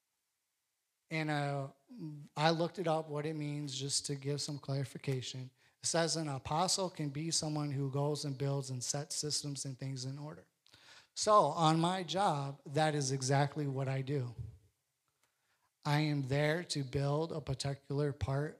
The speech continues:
of the whole organization or the body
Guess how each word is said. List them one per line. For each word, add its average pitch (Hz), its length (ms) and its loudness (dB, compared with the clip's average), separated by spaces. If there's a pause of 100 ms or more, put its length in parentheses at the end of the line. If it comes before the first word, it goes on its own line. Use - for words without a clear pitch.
(100)
of 135 160 -10
the 135 80 -12
whole 151 560 6
organization 147 1080 -6 (1300)
or 147 180 0
the 135 140 -8
body 143 800 -4